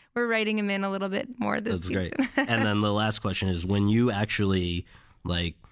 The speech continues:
Speaker 2: I know it's been pretty hectic dealing with the show since it did get the go-ahead, but if you ever have a minute and sort of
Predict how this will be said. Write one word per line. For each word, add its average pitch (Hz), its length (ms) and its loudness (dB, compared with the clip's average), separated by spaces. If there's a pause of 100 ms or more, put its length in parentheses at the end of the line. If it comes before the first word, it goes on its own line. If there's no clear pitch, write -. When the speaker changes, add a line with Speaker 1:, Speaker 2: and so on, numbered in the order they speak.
(420)
Speaker 2:
I 78 100 -2
know 104 140 4
it's - 140 -2
been 87 340 -2
pretty 87 640 -2 (240)
hectic 85 420 -4 (140)
dealing 82 340 0
with 80 260 -4
the 78 380 -4
show 82 340 -2
since 82 320 -2
it 82 140 -4 (320)
did 92 240 -2
get 80 260 -6
the 80 300 -4 (360)
go-ahead, 87 480 0
but 90 260 -2 (920)
if 92 180 -6
you 104 120 2
ever 110 180 2
have 98 200 0
a 92 40 2
minute 92 480 2 (220)
and 82 260 -2
sort 90 220 0
of 85 260 -2